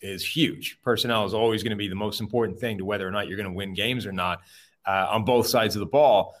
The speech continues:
But, you know, and, and in this year more than any other, when defense is sort of fighting back, I think you're seeing just how powerful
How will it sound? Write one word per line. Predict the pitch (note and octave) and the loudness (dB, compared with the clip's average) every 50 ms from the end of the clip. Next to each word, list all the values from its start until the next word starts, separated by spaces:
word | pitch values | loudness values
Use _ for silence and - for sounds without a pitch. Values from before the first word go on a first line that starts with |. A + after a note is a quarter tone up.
| _ _ _ _ - | _ _ _ _ 2
But, | A#2 A#2 A2 - - - _ _ _ _ _ _ _ | 4 4 4 2 -4 -16 _ _ _ _ _ _ _
you | C#3+ - B2 | -6 -2 -2
know, | A#2+ A2 | 0 0
and, | A#2 B2 B2 A#2+ B2 B2 | 2 0 0 -2 -4 -4
and | A#2+ A2+ A2+ A2+ A#2 | -4 -4 -4 -4 -4
in | A#2+ A#2+ A2+ | -2 -2 0
this | B2 B2+ A#2 - | 0 0 0 2
year | A#2+ A#2+ B2 A#2+ A2+ | 2 4 4 6 4
more | A2 A2+ A#2 A#2 A2 | 4 4 4 4 4
than | A2 G#2+ | 4 2
any | G#2+ G#2+ G2+ G#2 | 2 2 2 2
other, | B2 B2 G#2+ G2 F#2 | 4 4 4 2 0
when | F#2+ F#2+ F#2+ | 0 -4 -4
defense | A2+ A#2 A2 G2 A2+ A2 G2+ F#2 - | -4 -4 -4 -2 -4 -6 -6 -4 -4
is | F2+ | -4
sort | - - G#2+ | -2 -2 -4
of | F#2 - | -6 -2
fighting | - A2+ G#2+ G#2 G2+ F#2+ F2+ F2+ | 0 2 2 2 0 -2 -2 0
back, | A2+ A#2+ A2 G2+ G2 - - - | 0 0 0 0 -4 -6 -12 -16
I | G2+ | -16
think | - - A2 F#2 | -10 -10 -10 -8
you're | A2 G2+ - | -6 -4 -2
seeing | - - B2 A#2+ A#2 A2 G#2 G#2 F#2+ - _ _ _ _ _ _ _ _ _ _ - | -2 0 2 2 2 2 0 -2 -4 -8 _ _ _ _ _ _ _ _ _ _ -6
just | - - C#3 C#3 - | -2 -2 -2 -2 0
how | - C3 B2+ A2+ | 0 0 0 0
powerful | - A#2 A#2 A#2 A#2+ A#2+ A#2 - A#2+ A#2 G#2+ G#2+ G#2 | 0 0 2 4 4 4 2 0 0 2 2 2 2